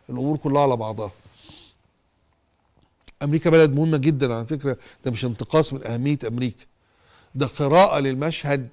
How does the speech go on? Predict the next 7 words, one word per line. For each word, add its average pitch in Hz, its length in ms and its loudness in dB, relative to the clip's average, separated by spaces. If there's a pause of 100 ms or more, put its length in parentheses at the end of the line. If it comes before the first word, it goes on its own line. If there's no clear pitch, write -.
(460)
ازاي 123 240 0
متشاف 165 360 -4
بقى 156 260 -4
اهميه 156 240 -4 (100)
امريكا. 160 480 -2 (800)
تودينا 143 520 2
لفين؟ 123 500 -2